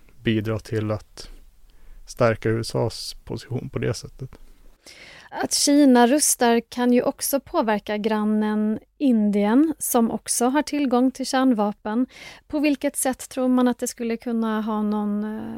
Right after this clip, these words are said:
Speaker 2: inverkan där?
Speaker 1: Det blir ju så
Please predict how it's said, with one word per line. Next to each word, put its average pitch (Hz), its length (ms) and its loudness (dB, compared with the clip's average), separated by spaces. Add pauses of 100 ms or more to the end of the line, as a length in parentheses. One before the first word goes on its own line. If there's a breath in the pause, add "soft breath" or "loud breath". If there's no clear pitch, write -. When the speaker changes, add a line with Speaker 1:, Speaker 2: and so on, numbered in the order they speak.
(160)
Speaker 2:
inverkan 220 580 -4
där? 240 280 -6 (600 soft breath)
Speaker 1:
Det 123 160 0
blir 131 300 0
ju 165 100 2
så 110 520 4